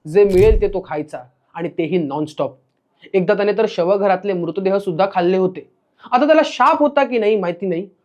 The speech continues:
पण जगाच्या इतिहासात तो एकच माणूस होता ज्याची भूक कधीच भागत नव्हती. तो जितका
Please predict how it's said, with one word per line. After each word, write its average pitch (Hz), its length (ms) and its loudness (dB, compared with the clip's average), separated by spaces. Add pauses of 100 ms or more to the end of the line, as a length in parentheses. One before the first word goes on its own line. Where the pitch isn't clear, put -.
(140)
पण 175 180 -4
जगाच्या 175 400 0
इतिहासात 175 360 0 (120)
तो 208 60 4
एकच 269 320 0
माणूस 240 260 0
होता 165 280 -4
ज्याची 175 400 -6
भूक 196 300 -2
कधीच 175 280 0
भागत 151 340 -6
नव्हती. 139 360 -10 (440)
तो 196 60 6
जितका 185 420 0